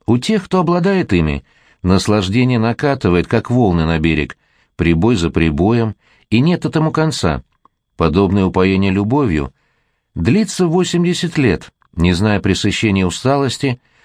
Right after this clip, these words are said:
потому что любовные прелести небесных дев разжигают постоянную страсть с новой силой". Его голос был мурлыкающим, ласковым.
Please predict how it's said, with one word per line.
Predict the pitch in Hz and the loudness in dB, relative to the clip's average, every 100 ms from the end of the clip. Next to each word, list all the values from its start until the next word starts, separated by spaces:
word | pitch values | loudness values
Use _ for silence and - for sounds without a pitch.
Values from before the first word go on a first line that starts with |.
| _ | _
потому | - 90 101 | -2 2 2
что | 98 107 | 2 0
любовные | 107 107 107 104 101 | 0 2 0 0 -2
прелести | 117 139 113 85 95 | -2 0 0 -2 0
небесных | 92 87 87 - 90 | 2 2 0 0 0
дев | 90 90 - - _ _ _ | 2 0 -2 -8 _ _ _
разжигают | - 85 85 87 85 101 92 | -2 0 0 0 0 -2 -2
постоянную | 90 - 90 98 95 90 | -4 -2 0 0 0 -2
страсть | - 101 113 - - _ - | -2 -2 -2 -4 -12 _ -10
с | - | 0
новой | 123 113 135 | 2 2 0
силой". | 127 113 80 69 - _ _ _ _ _ | 0 0 0 -2 -6 _ _ _ _ _
Его | 71 78 85 85 | -2 0 2 2
голос | 95 98 82 | 2 0 0
был | 85 92 85 _ _ _ | 0 0 -2 _ _ _
мурлыкающим, | 98 107 113 117 117 - 80 - 82 82 | 0 2 2 2 0 0 0 0 0 2
ласковым. | 107 104 - 80 76 65 | 2 0 -2 -2 0 -2